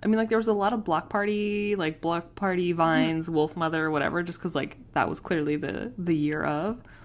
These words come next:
Speaker 1: Um,
Speaker 2: Yeah, they, it's not like there wasn't, like, a lot of good music, 'cause there was. It's just
Speaker 1: Yeah.
Speaker 2: that none of it was really used in such a way that it, like
Speaker 1: And especially in comparison to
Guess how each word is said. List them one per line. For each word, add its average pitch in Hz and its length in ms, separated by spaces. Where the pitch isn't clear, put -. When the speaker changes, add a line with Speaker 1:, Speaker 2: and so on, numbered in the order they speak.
Speaker 1:
Um, 180 500
Speaker 2:
Yeah, 294 160
they, 240 100
it's 254 140
not 262 200
like 403 140
there 269 120
wasn't, 180 300
like, 175 140
a 160 60
lot 160 180
of 143 80
good - 160
music, - 320
'cause 185 160
there 147 160
was. 127 480
It's - 140
just 185 180
Speaker 1:
Yeah. 185 60
Speaker 2:
that 185 80
none 165 160
of 165 100
it 170 80
was 160 160
really 170 220
used 160 480
in 156 100
such 160 220
a 160 40
way 147 200
that 156 120
it, - 140
like - 380
Speaker 1:
And 214 100
especially 214 380
in 220 100
comparison 170 500
to - 160